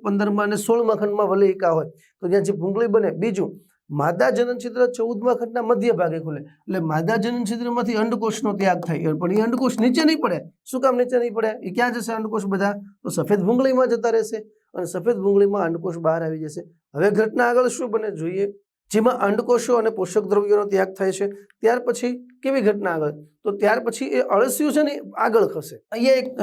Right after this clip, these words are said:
સામાન્ય આપણે ભૂલ કરી, અળસિયું છે એ પાછળ ખસે. કઈ તરફ? પાછળ તરફ. જેના કારણે ભૂંગળી છે એ ત્યાં ત્યાં છે, અળસિયું પાછળ તરફ ખેંચે છે. જેના કારણે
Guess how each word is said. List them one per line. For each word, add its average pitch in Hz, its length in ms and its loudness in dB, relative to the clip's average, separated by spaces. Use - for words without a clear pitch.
સામાન્ય 202 340 4
આપણે 175 200 0
ભૂલ 143 180 -2
કરી, 127 160 -8
અળસિયું 277 540 0
છે 285 80 -2
એ - 40 -6
પાછળ 220 420 0
ખસે. 127 260 -12
કઈ 254 160 2
તરફ? 233 180 0
પાછળ 226 420 2
તરફ. 127 180 -10
જેના 262 300 4
કારણે 269 220 4
ભૂંગળી 254 400 2
છે 269 180 4
એ - 100 4
ત્યાં 247 220 2
ત્યાં 247 160 0
છે, 220 140 0
અળસિયું 196 380 -4
પાછળ 262 300 -4
તરફ 254 240 2
ખેંચે 214 240 0
છે. 277 100 -20
જેના 208 280 2
કારણે 220 180 2